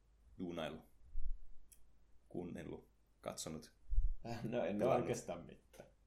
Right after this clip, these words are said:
Speaker 1: Siinä kaikki tältä erää.
Speaker 2: <laughs> No, joku rauhallisempi voisi olla tuohon.
Speaker 1: Ja siinä kaikki tältä erää. Ö, sähköpostia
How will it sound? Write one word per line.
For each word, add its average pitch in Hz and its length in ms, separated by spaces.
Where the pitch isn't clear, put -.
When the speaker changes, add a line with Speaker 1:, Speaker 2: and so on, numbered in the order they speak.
Speaker 1:
Siinä 233 340
kaikki 180 340
tältä 151 300
erää. 104 520
Speaker 2:
<laughs> - 1200
No, 135 80
joku 127 320
rauhallisempi 107 920
voisi 139 180
olla 117 180
tuohon. 127 480
Speaker 1:
Ja 170 120
siinä 226 440
kaikki 202 360
tältä 147 300
erää. 90 580
Ö, 107 240
sähköpostia 120 840